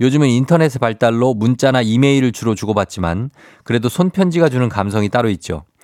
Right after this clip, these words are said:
아직 우편으로 처리하는 일들도 상당히 있고요. 자, 그렇다면 우편 요금을 낸 표시로 우편물에 붙이는 증표, 다음 중 무엇일까요? 일 번 밥풀,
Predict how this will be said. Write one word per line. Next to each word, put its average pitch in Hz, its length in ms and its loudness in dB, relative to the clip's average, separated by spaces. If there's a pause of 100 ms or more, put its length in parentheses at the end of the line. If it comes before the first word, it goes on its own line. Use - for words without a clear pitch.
(280)
아직 117 320 -2
우편으로 165 460 0
처리하는 147 420 0
일들도 117 460 0
상당히 196 440 0
있고요. 90 500 -6 (460)
자, 120 120 -2
그렇다면 135 640 0 (280)
우편 175 480 0
요금을 143 480 2
낸 113 300 2
표시로 120 560 -4 (320)
우편물에 156 720 0
붙이는 139 540 -4
증표, 92 540 -4 (400)
다음 98 320 -2
중 107 260 -2
무엇일까요? 107 600 -2 (720)
일 120 240 4
번 135 360 0
밥풀, - 540 -2